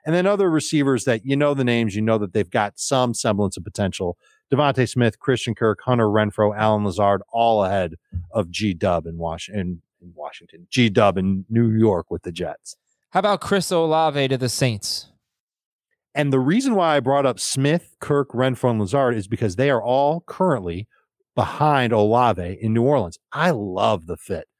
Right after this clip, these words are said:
Speaker 1: of Olave in New Orleans. I think that he is a, he, he's an N F L ready receiver in terms of speed, route running, acceleration,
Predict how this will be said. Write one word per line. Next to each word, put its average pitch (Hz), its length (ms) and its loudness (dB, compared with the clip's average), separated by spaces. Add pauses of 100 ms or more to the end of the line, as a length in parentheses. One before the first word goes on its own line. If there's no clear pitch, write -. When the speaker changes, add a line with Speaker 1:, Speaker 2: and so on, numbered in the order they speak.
(220)
Speaker 1:
of 117 140 2
Olave 98 720 4
in 92 100 -4
New 90 120 -2
Orleans. 92 420 0
I 127 100 -2
think 135 280 -4
that 107 100 -2
he 120 280 -2
is 92 200 -4
a, 90 280 -6 (440)
he, 131 220 0
he's 117 340 0
an 117 160 -4
N 139 100 2
F 175 140 0
L 160 100 2
ready 139 200 2
receiver 135 440 0
in 123 80 -2
terms 104 300 -6
of - 60 -16
speed, 147 500 0
route 131 280 2
running, 127 460 2
acceleration, 127 960 -2